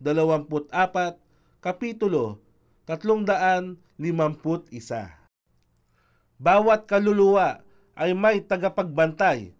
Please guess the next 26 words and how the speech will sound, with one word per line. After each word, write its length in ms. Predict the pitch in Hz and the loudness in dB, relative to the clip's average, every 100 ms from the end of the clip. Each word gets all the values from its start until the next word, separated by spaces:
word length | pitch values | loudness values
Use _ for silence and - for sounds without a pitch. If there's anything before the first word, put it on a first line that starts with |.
| _ - | _ -8
na 80 | 160 | -2
mga 320 | 175 175 156 | -2 -2 -4
anghel, 380 | 147 139 104 92 _ _ _ _ _ | -4 -8 -10 -16 _ _ _ _ _
kaya't 380 | - 143 175 - | -8 -2 -2 -2
hayaang 480 | 156 165 190 214 226 | -4 -2 0 0 0
pag-isipan 640 | 233 220 220 226 220 226 | -2 -6 -8 -10 -6 -4
ng 180 | 214 202 190 | -2 -4 -2
tao 480 | 190 170 156 160 160 _ _ | -2 0 0 -2 -6 _ _
ang 220 | - 233 | -4 -2
kanyang 420 | 220 190 196 190 160 | -2 -2 0 -2 -2
pagkakalikha. 960 | 165 156 196 202 190 170 - 143 104 _ _ _ _ _ _ _ | -6 -2 0 2 0 -2 -6 -8 -8 _ _ _ _ _ _ _
Siya 320 | _ 190 220 220 | _ 2 4 4
ay 100 | 220 | 2
nilikha 600 | 214 208 190 208 170 - _ _ | 0 -2 -2 0 0 0 _ _
mula 320 | 151 160 190 220 | -4 0 2 2
sa 120 | 220 | 0
dumadaloy 720 | 180 175 170 160 185 226 233 | -2 0 0 0 2 2 0
na 160 | 233 214 | -2 -4
tubig, 400 | 220 185 123 113 - _ _ | -4 -6 -6 -14 -16 _ _
similya, 720 | _ - 156 170 139 110 98 - _ _ _ _ | _ -8 -6 -6 -6 -10 -12 -20 _ _ _ _
na 240 | 151 196 226 | -2 2 2
nagmumula 800 | 214 175 202 196 180 165 160 156 _ _ _ _ _ _ _ _ | 0 -4 -4 0 0 2 2 0 _ _ _ _ _ _ _ _
sa 180 | - | -6
pagitan 720 | 202 226 214 269 240 165 135 | 0 0 0 -2 0 0 -2
ng 120 | 165 185 | -4 -4
gulugod 640 | 170 190 214 180 196 190 | -4 -4 -4 -2 -2 -2